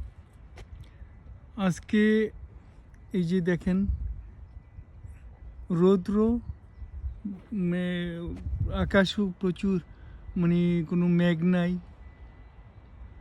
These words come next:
খুব সুন্দর লাগছে। তাই বেরুলাম,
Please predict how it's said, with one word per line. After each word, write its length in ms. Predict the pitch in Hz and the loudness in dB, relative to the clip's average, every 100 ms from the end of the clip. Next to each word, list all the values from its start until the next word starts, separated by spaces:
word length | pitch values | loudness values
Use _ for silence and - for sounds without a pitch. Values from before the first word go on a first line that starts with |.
| - - | -12 -6
খুব 220 | - 180 | -4 -4
সুন্দর 520 | - 202 190 185 190 190 | -4 2 2 4 2 2
লাগছে। 480 | 185 165 - - 185 202 - - - - - - - - - - - - - - - - | 2 0 -2 -4 -4 -4 -8 -18 -18 -18 -18 -18 -12 -12 -14 -18 -16 -16 -18 -20 -12 -2
তাই 240 | 165 165 170 | 2 2 2
বেরুলাম, 580 | 147 170 180 190 170 | 4 4 4 2 2